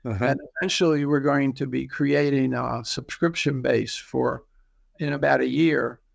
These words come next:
Speaker 2: for, um, teachers, hi-, uh, schools,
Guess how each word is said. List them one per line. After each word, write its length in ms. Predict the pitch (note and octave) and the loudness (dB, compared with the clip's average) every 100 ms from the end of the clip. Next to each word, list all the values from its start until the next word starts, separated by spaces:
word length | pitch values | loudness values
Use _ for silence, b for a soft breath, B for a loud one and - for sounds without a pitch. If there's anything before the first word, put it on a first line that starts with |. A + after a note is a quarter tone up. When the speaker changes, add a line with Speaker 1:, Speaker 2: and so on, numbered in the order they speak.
| _ _ | _ _
Speaker 2:
for, 600 | - - D#3 D3 C#3+ C#3+ | -14 0 4 6 4 2
um, 380 | C#3+ B2+ A#2 A#2+ - _ | -2 -2 -4 -8 -12 _
teachers, 500 | A#3+ A#3 C#3+ B2 - | 0 2 0 -2 -2
hi-, 260 | E3 F3+ | 0 0
uh, 180 | - D#3 | 2 0
schools, 720 | D#3 - G3+ G3+ F3+ E3 - | 0 2 6 8 6 2 -8